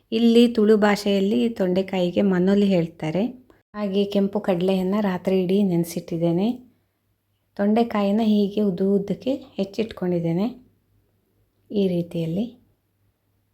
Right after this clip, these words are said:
ಹಾಗೆ ಮಾಡೋದು ಇಲ್ಲಿ ಕೂಡ. ಹಾಗೆ ಕಾಯಿ ತುರಿ ಕೂಡ ರೆಡಿ ಇದೆ. ಈಗ ತೊಂಡೆಕಾಯಿಯನ್ನು ಸ್ವಲ್ಪ ಮಾತ್ರ ಉಪ್ಪಾಕಿ ಬೇಯಿಸ್ಕೋಬೇಕು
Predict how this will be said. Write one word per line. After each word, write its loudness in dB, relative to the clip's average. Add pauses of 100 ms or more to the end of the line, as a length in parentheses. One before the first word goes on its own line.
(220)
ಹಾಗೆ 0
ಮಾಡೋದು 2
ಇಲ್ಲಿ 0
ಕೂಡ. -4 (360)
ಹಾಗೆ -8
ಕಾಯಿ -2
ತುರಿ -4
ಕೂಡ -4
ರೆಡಿ 0
ಇದೆ. -6 (120)
ಈಗ 2
ತೊಂಡೆಕಾಯಿಯನ್ನು 2
ಸ್ವಲ್ಪ -2
ಮಾತ್ರ -2
ಉಪ್ಪಾಕಿ -2
ಬೇಯಿಸ್ಕೋಬೇಕು -2